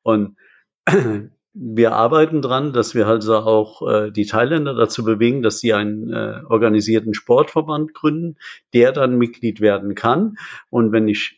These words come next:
sagen wir mal, jetzt, äh, zum Beispiel Tokio kriege, die ja von mir, äh, Material angefordert haben, dann denke ich, kriege ich auch noch, äh, Thailand dazu bewegt und eventuell noch China. Und das wären dann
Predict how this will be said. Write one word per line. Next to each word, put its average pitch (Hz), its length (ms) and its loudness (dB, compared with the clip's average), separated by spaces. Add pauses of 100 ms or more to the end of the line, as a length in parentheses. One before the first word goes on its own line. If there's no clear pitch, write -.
sagen 113 240 0
wir 113 100 2
mal, 110 240 0
jetzt, 107 440 -2
äh, 110 260 0
zum 104 160 -8
Beispiel 104 520 0
Tokio 139 520 2
kriege, 101 400 0
die 104 160 -2
ja 104 300 2
von 110 200 -2
mir, 110 680 0
äh, - 20 -14
Material 107 580 0
angefordert 117 640 0
haben, 101 160 -8 (580)
dann 117 200 2
denke 147 240 0
ich, 139 120 -6
kriege 131 280 -6
ich 120 120 -2
auch 113 200 0
noch, 107 380 2
äh, - 920 -2
Thailand 156 440 -2
dazu 143 280 -2
bewegt 135 420 -6
und 120 140 -2
eventuell 117 460 0
noch 110 140 0
China. 117 480 0 (460)
Und 107 140 -8
das 104 200 0
wären 110 160 2
dann 107 200 -4